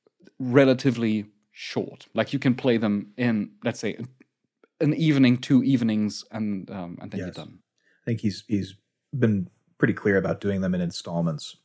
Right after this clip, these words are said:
Speaker 2: Um,
Speaker 1: Yeah.
Speaker 2: but yeah, I, so very, very exciting stuff. I am a little, like we said, a little peeved about the N sixty-four situation, but at, at least they're available somewhere, you know, um,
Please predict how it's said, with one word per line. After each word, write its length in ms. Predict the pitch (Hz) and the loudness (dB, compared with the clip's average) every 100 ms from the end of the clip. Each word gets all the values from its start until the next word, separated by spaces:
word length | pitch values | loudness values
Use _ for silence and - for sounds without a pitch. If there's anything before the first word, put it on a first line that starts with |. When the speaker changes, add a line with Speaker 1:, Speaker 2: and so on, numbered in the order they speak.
| - | -8
Speaker 2:
Um, 380 | 92 82 82 101 _ | -4 -4 -6 -10 _
Speaker 1:
Yeah. 200 | 120 - | -8 -8
Speaker 2:
but 260 | 92 87 - _ _ - - - | -6 -6 -6 _ _ -20 -16 2
yeah, 200 | 214 156 | 4 6
I, 140 | 156 | 4
so 380 | 156 - 160 156 - 180 - _ _ _ | 4 2 0 0 -8 -16 -18 _ _ _
very, 460 | 117 135 160 151 - - | 4 6 6 4 0 -2
very 260 | 110 143 | 2 4
exciting 360 | 151 - 117 113 | 4 0 0 0
stuff. 300 | - 120 120 | 2 2 2
I 100 | 110 123 | 2 4
am 120 | 131 | 4
a 60 | |
little, 420 | 127 127 123 117 - _ _ _ - | 4 4 4 2 -2 _ _ _ -4
like 200 | 117 113 | -2 2
we 80 | 117 | 0
said, 220 | 110 104 | 0 0
a 40 | |
little 200 | 107 139 | 4 4
peeved 340 | 131 123 117 117 | 4 4 4 2
about 200 | 110 104 | 0 0
the 100 | 98 | -2
N 100 | 101 | -2
sixty-four 840 | - 113 - - 92 92 92 87 - _ _ | -6 -12 -18 -8 -4 -2 -2 -8 -16 _ _
situation, 800 | - 90 - 82 80 - 87 82 | -16 -14 -8 -6 -4 -4 -4 -2
but 300 | 107 101 - _ _ _ _ _ _ _ _ _ _ _ _ 123 | 0 0 -2 _ _ _ _ _ _ _ _ _ _ _ _ 2
at, 180 | 123 - - - | 2 0 -4 -2
at 100 | 127 | 2
least 240 | 139 143 - | 4 4 2
they're 120 | 107 | 0
available 480 | 90 107 131 131 131 | 4 4 4 2 -2
somewhere, 640 | - 127 123 127 147 - | -2 0 2 0 -2 -6
you 140 | 98 | -2
know, 260 | 107 113 131 - | 0 0 -2 -2
um, 440 | 104 98 90 85 | -2 -2 -2 -6